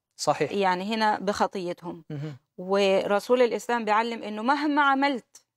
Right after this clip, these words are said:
Speaker 2: من أعمال حسنة، يعني، بيستووا الاثنين قدام الله؟ محتاجين الاثنين رحمة.
Speaker 1: الذي يعمل؟
Speaker 2: الذي يعمل والذي،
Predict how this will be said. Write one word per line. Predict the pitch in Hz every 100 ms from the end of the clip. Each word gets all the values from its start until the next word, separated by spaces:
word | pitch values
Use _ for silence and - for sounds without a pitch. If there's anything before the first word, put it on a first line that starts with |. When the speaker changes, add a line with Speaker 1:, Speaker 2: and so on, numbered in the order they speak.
| _
Speaker 2:
من | 190 196
أعمال | 202 208 214
حسنة، | - 175 180 170 _
يعني، | 202 214 214
بيستووا | 190 202 - 285 285
الاثنين | 208 214 226 226
قدام | 196 180 214
الله؟ | 208 208 254 - _ _ _ _ _ _ _ _
محتاجين | 202 - 202 208 254
الاثنين | 220 196 208
رحمة. | 185 - 180 - _
Speaker 1:
الذي | 151 165 165 175
يعمل؟ | 190 208 233
Speaker 2:
الذي | 190 190 208 240
يعمل | 262 277 269
والذي، | 247 262 247